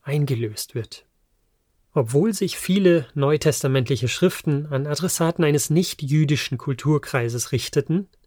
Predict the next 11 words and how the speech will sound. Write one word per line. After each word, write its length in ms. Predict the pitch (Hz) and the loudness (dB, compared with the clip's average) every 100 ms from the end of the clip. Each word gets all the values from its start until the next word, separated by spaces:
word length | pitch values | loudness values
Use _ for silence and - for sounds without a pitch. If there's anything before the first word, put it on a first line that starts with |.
| _ - - - | _ -20 -14 -4
nämlich 440 | 127 123 117 - | -2 -2 -4 -6
an 160 | 113 110 | -8 -8
Christen 560 | - 165 - - 143 | 0 0 0 -2 -4
in 220 | 147 123 110 | -4 -6 -4
hellenistisch 840 | 117 123 123 147 - 196 190 151 | -6 -6 -4 -2 -2 0 0 -2
und 180 | 120 127 | -6 -4
römisch 420 | 127 160 196 - | 2 2 2 -2
bestimmten 520 | 180 - 170 175 170 | -4 0 0 0 -4
Gebieten, 440 | 156 151 160 220 - _ _ | -2 -4 -4 -6 -6 _ _
unterscheiden 480 | 143 110 - 131 156 | -4 -4 0 2 4
sie 160 | 160 | 4